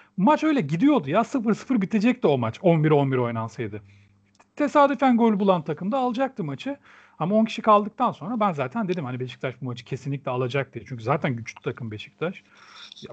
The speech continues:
ben çok Galatasaray üzerinden gittim. Beşiktaş'ın da hakkını yemek istemem. Ya birkaç nokta var Beşiktaş'la ilgili söylemek istediğim. Bir kere Atiba. Ya ben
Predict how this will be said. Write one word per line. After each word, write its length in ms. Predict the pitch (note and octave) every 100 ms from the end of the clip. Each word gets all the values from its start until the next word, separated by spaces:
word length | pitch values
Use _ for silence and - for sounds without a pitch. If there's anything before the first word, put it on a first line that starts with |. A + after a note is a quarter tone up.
| E3
ben 120 | G3
çok 200 | B3+ -
Galatasaray 400 | F#3+ G3+ A3 G3+
üzerinden 420 | G3+ A3 A3+ C#4
gittim. 240 | B3+ G3
Beşiktaş'ın 420 | D3+ D3+ G#3 - G3+
da 60 |
hakkını 240 | F3 - G3
yemek 220 | F#3+ F#3
istemem. 440 | - F#3+ G3 C#3
Ya 200 | C3 B2
birkaç 320 | B2 F#3 F3+
nokta 300 | E3 D#3 A3
var 160 | G#3+ D3+
Beşiktaş'la 500 | B2+ - D3 - C#3+
ilgili 200 | C3 C3
söylemek 380 | - C#3+ D3 E3
istediğim. 220 | - E3
Bir 40 |
kere 180 | F#3+ G3
Atiba. 480 | D#3+ D3 A3 D#3 D3 - _ _ _ _ _ _ -
Ya 140 | G#2+
ben 160 | F#3+